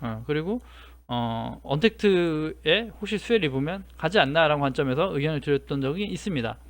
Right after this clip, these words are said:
어, 그래서 오늘 이 상승분이, 어, 네이버는 오르지 않았어요. 네이버는 그냥 똑같이 횡보를 했는데 좀 지켜볼 관찰을 더 해봐야 되는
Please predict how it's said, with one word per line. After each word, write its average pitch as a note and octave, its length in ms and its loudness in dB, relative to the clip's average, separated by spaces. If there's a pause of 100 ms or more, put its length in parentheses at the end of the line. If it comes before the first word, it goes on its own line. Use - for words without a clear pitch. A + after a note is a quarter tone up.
(240)
어, C3 60 -8
그래서 D#3 280 -4 (320)
오늘 F3 360 -2 (100)
이 C#3+ 160 -6
상승분이, F#3 720 -4 (420)
어, A#2+ 320 -2
네이버는 G#3 380 6
오르지 D3+ 260 2
않았어요. B2+ 400 0
네이버는 D#3+ 400 2
그냥 C3 440 -2
똑같이 E3+ 320 -10
횡보를 E3+ 260 -4
했는데 B2+ 320 -6 (380)
좀 F3 120 -8
지켜볼 D#3+ 720 2 (280)
관찰을 F3+ 440 0
더 D3+ 120 0
해봐야 G#3+ 300 6
되는 F3 300 0